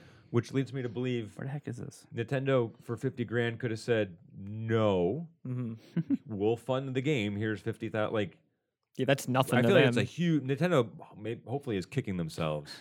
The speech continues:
Speaker 2: Can I
Speaker 1: and
Speaker 2: tell you?
Speaker 1: using this as a lesson to, uh,
Speaker 2: It,
Speaker 1: hold
Speaker 2: it
Speaker 1: on
Speaker 2: has
Speaker 1: to
Speaker 2: been
Speaker 1: other I Ps.
Speaker 3: Yeah.
Speaker 2: three thousand four hundred and thirty-three percent funded.
Speaker 1: Do we have the dollar amount?
Speaker 2: Yes.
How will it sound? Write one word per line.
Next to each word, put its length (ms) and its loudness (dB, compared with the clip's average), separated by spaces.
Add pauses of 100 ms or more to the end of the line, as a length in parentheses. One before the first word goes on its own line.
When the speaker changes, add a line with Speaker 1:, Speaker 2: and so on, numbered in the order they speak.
(140)
Speaker 2:
Can 140 0
I 40 2
Speaker 1:
and 80 0
Speaker 2:
tell 120 4
you? 120 2
Speaker 1:
using 160 6
this 200 -2
as 100 0
a 60 0
lesson 460 0
to, 260 -8
uh, 360 -2
Speaker 2:
It, 200 4
Speaker 1:
hold 120 4
Speaker 2:
it 60 8
Speaker 1:
on 80 8
Speaker 2:
has 180 6
Speaker 1:
to 60 -4
Speaker 2:
been 180 6
Speaker 1:
other 40 6
I 80 4 (220)
Ps. 180 -14
Speaker 3:
Yeah. 220 2
Speaker 2:
three 260 6
thousand 600 6
four 220 4
hundred 380 0
and 180 -2
thirty-three 560 -2
percent 560 -6
funded. 520 -6 (680)
Speaker 1:
Do 80 -16
we 60 -6
have 140 -6
the 160 0
dollar 260 0
amount? 260 -4
Speaker 2:
Yes. 480 -4